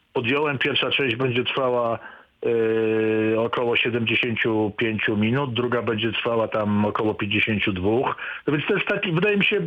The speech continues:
dobry, e, dobra, dob-, dobry czas, nie? To znaczy, to też jest ważne, żeby, e, w sieci jest ogro-, olbrzymia konkurencja. Tych rzeczy, które można oglądać, jest miliard przecież, no i dlatego chodzi o to, żeby,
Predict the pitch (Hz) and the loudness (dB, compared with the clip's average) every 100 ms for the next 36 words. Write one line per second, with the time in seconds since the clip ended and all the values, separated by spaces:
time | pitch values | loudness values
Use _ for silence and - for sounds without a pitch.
0 | 175 165 226 170 156 131 113 110 113 113 | -4 -2 0 2 2 2 2 0 0 2
1 | 110 - - _ _ 113 160 131 123 110 | 0 -2 -20 _ _ -2 0 0 0 0
2 | 110 117 139 117 151 123 117 - 135 92 | 0 -2 -2 -2 -2 0 0 0 0 -2
3 | - - 107 113 120 120 120 117 139 156 | -4 -2 -2 0 0 0 -2 -2 -2 0
4 | 135 139 131 143 123 131 147 143 - - | 0 0 -2 -2 -2 -2 -2 -4 -10 -14
5 | - - 127 123 139 131 127 120 120 117 | -8 -2 0 2 2 2 2 2 2 2
6 | 123 120 120 107 - 147 - 147 143 - | 2 2 0 0 0 0 -2 0 -2 0
7 | 147 147 160 143 135 131 156 123 117 107 | 0 0 0 0 0 0 0 0 -4 -2
8 | 120 110 92 - 92 107 101 117 110 113 | -2 -2 -2 -4 -2 0 0 0 0 -2
9 | 123 120 120 110 117 113 - - - 107 | 0 0 0 0 -2 -6 -18 -20 -6 -2
10 | 123 120 123 120 120 135 127 107 92 - | 0 0 0 0 0 0 2 0 -2 -4
11 | - 95 95 104 101 95 104 110 110 123 | -4 0 -2 0 0 2 0 0 0 0
12 | 107 120 123 117 113 120 | 0 0 0 0 0 0